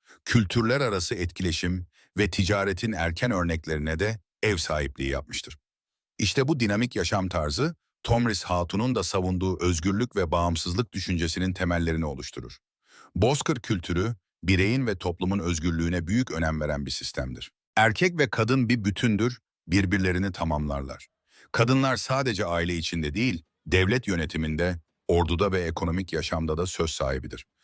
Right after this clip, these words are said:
Tomris Hatun'un böylesine güçlü bir lider olarak ortaya çıkması,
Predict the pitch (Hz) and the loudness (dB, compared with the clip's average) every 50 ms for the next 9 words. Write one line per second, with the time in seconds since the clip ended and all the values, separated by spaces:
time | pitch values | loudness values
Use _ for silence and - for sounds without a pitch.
0 | _ _ _ _ _ - 139 151 170 175 151 - - 110 107 104 98 - - 95 | _ _ _ _ _ 2 4 4 4 2 0 0 0 0 0 0 -2 -2 -2 -2
1 | 98 101 92 87 120 151 151 117 - - 95 87 80 78 82 80 - - 120 107 | 0 0 2 2 2 2 2 0 -2 -2 -4 -4 -2 -2 -4 -2 -2 -2 0 0
2 | 95 80 78 80 87 80 98 101 92 85 82 80 80 78 - 78 76 76 - 85 | 0 0 0 0 2 2 2 0 0 0 0 0 -2 -2 -2 -2 -4 -2 -2 -2
3 | 78 78 - - - - 62 - - 101 113 131 | -2 -2 -4 -8 -8 -8 -6 -4 0 0 0 0